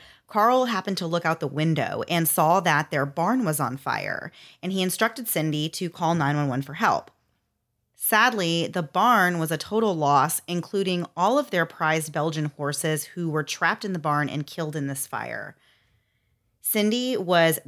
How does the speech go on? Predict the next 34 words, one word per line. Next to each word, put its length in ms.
devastated 680
over 220
losing 320
these 180
horses, 600
and 280
Levi 260
actually 360
took 200
it 80
pretty 220
hard 320
too. 240
This 180
was 100
about 240
six 360
years 200
before 340
his 280
death. 340
After 260
the 100
barn 320
fire, 440
Carl 360
collected 580
a 60
hundred 460
fourteen 380
thousand 320
dollars 500
in 260
insurance. 840